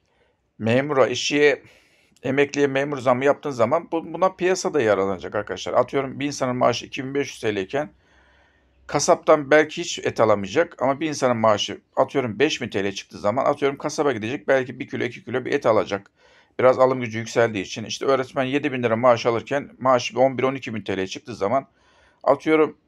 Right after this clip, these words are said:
tatile gidemezken belki diyecek şöyle bir üç gün kafa dinleyeyim. Üç gün bir tatile gidecek. Otel esnafı kazanacak.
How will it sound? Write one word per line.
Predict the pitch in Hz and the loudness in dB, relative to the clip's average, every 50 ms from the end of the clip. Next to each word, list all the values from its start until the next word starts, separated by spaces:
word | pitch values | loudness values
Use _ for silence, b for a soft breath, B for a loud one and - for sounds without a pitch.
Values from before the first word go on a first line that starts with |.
| _ _ _ _ _ _ _ _ _ _ _ _ _ _ _ _ _ _ _ _ _ _ _ _ _ _ - | _ _ _ _ _ _ _ _ _ _ _ _ _ _ _ _ _ _ _ _ _ _ _ _ _ _ 0
tatile | - 147 151 156 - 170 165 165 | 4 4 4 4 4 2 0 2
gidemezken | 151 147 147 127 117 113 - - - 175 156 139 143 | 4 4 2 2 2 0 -4 -4 -4 -4 0 2 4
belki | 151 151 151 151 | 4 4 2 -2
diyecek | - 147 139 156 147 | -4 -2 0 0 0
şöyle | 151 - 147 143 143 127 | 2 4 2 2 2 2
bir | 135 | -4
üç | 143 - - | -6 -6 -8
gün | - 147 | -10 -4
kafa | - 156 143 - 160 139 123 | -2 -2 0 2 2 0 0
dinleyeyim. | 123 107 101 101 107 120 139 139 | -2 -4 -2 -2 -2 -2 -2 -4
Üç | 131 127 - | -8 -12 -12
gün | - 147 143 | -10 -10 -10
bir | 143 | -2
tatile | - 147 139 143 143 147 143 139 | 2 4 6 6 4 4 0 0
gidecek. | 104 95 95 92 113 143 - | 0 -2 -4 -4 -4 0 0
Otel | 139 143 139 156 151 147 | 0 0 2 2 2 2
esnafı | 135 123 - - 143 - - - | 2 0 0 -4 -4 -4 -6 -6
kazanacak. | - 120 98 101 95 92 90 - 98 127 - - | -4 -4 -4 -4 -4 -6 -6 -6 -6 -6 -6 -8